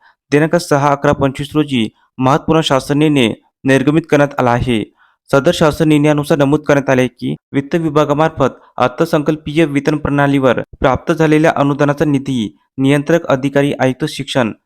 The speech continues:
महाराष्ट्र राज्य पुणे यांना वितरित करण्याची बाब शासनाच्या विचाराधीन होती. यानुसार सन पंचवीस सव्वीस या आर्थिक वर्षातील शालेय शिक्षण व क्रीडा विभागाकरता अर्थसंकल्पित झालेला व वित्त विभागाकडून बिन प्रणालीवर प्राप्त झालेला निधी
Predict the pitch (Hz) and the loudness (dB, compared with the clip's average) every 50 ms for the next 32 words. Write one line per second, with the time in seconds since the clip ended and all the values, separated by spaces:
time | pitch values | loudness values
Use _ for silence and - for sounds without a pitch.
0 | _ _ - 123 117 120 135 139 - - 147 147 139 135 151 147 147 143 143 139 | _ _ -4 -2 0 0 -2 -2 -2 0 0 0 0 0 -4 -4 -2 -2 -2 0
1 | 135 131 147 147 147 135 120 104 - - _ _ _ _ - 123 127 135 135 156 | 0 0 -2 0 0 0 -2 -2 -4 -8 _ _ _ _ -4 -2 -2 0 0 -2
2 | 160 165 - 156 143 139 139 139 - 147 135 147 139 135 - 143 127 120 - 139 | -4 -2 0 0 0 0 0 -2 -4 -2 0 0 0 0 0 -2 -2 -2 -2 -2
3 | 135 143 151 139 127 123 - 135 127 131 131 - 135 135 143 135 - - 127 107 | -2 0 -2 -2 -2 -2 -2 0 0 0 -2 -4 -4 -4 -4 -6 -6 -6 -8 -8
4 | 95 - _ _ _ _ _ _ _ - 165 165 160 156 - 170 156 - 170 160 | -8 -10 _ _ _ _ _ _ _ -2 -2 0 0 -2 -2 -4 -2 -2 -2 -2
5 | 151 - 147 143 143 151 - - 147 135 139 139 156 151 - 117 113 - - - | -2 -2 -4 -4 -4 -6 -4 -4 -2 -2 -2 -2 -2 -2 0 -2 -4 -6 -10 -14
6 | - - 131 131 - - 147 147 143 - 135 117 104 104 _ _ _ _ _ _ | -4 -2 -2 -2 0 -2 -4 -4 -2 -2 -2 -2 -2 -6 _ _ _ _ _ _
7 | - 139 131 135 151 160 165 - 156 147 - 156 156 151 151 151 147 135 139 143 | 0 0 2 2 0 -2 -2 -4 -4 -4 -2 -2 0 -2 -2 -2 -2 -2 0 0
8 | 131 135 123 127 127 123 131 - 160 156 - - 117 104 101 104 - _ _ _ | 0 0 0 0 0 0 0 -2 -4 -4 -2 0 0 0 0 -2 -6 _ _ _
9 | _ - 123 123 - - 165 160 - 151 139 - 147 139 143 165 156 139 139 131 | _ -2 -2 0 0 0 -2 0 -2 -2 -2 -2 -4 -2 -2 -4 -4 -2 -2 0
10 | 131 139 131 131 123 113 101 - - _ _ _ - 165 170 160 139 139 139 - | 0 0 2 2 0 0 -2 -6 -12 _ _ _ 0 0 0 2 0 -2 -2 -2
11 | 170 156 147 147 139 139 135 143 139 135 - 160 151 131 110 101 - _ _ _ | -2 -2 0 0 0 2 2 0 -2 -2 -2 -2 0 0 -2 -4 -6 _ _ _
12 | _ - 143 156 165 165 - - 160 151 147 147 143 143 147 156 156 - 139 131 | _ 0 0 0 0 0 -2 -2 0 0 2 2 0 0 0 0 0 0 -2 -2
13 | - - - 151 143 139 131 127 131 131 143 139 139 143 139 139 139 | -2 -2 -2 -2 0 0 0 0 0 0 0 0 0 -2 -2 -4 -6